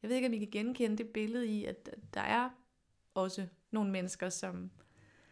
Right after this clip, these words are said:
som slet ikke lige er så bevidste, og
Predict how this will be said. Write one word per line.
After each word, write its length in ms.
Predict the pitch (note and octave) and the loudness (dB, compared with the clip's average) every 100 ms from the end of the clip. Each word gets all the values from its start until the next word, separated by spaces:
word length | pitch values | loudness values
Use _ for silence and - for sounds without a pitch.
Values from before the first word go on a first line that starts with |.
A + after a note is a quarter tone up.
| - - - - - - - _ _ | -20 -20 -20 -20 -20 -20 -20 _ _
som 260 | - A3+ G#3+ | 0 2 4
slet 240 | G#3+ A#3 | 6 6
ikke 220 | A#3 A3+ | 6 4
lige 240 | A#3 C4 B3 | 2 4 6
er 120 | B3+ | 4
så 160 | D4 | 4
bevidste, 680 | G#3+ G3 G3 G#3 - G3+ F#3 | 4 2 2 0 0 0 0
og 360 | - F#3 F3+ | 0 0 0